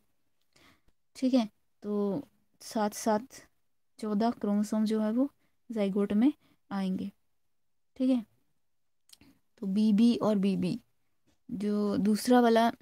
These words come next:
मतलब इसमें हाइब्रिड बन गया ये, लेकिन हाइब्रिड जो है इसमें क्या किया इन्होंने, क्रोमोसोम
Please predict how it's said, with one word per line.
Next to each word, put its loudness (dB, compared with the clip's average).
मतलब 2
इसमें 8
हाइब्रिड 6
बन 2
गया 0
ये, -2
लेकिन 6
हाइब्रिड 4
जो 8
है 0
इसमें 8
क्या 2
किया 0
इन्होंने, 2
क्रोमोसोम 4